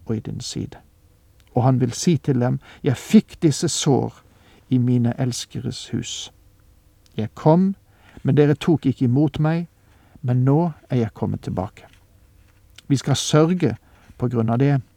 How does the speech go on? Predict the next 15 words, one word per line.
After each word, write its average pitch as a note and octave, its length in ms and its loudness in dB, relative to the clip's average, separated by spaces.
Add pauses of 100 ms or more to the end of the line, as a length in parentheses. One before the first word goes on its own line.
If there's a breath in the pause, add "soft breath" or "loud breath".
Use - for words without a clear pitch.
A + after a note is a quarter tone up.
(1600 loud breath)
Men E3+ 380 8 (440)
her G3+ 240 8
får F3 160 0
vi D#3 120 6
en C#3+ 120 4
k-, D3+ 180 -4
forklaring D3 760 4
på D3+ 260 4
hvorfor D3 300 2
Gud C3+ 500 4
vil C3+ 240 2
forsvare C#3 640 2
Jerusalem. C3 560 0 (640 soft breath)
Han D3 140 2
skal D3 240 2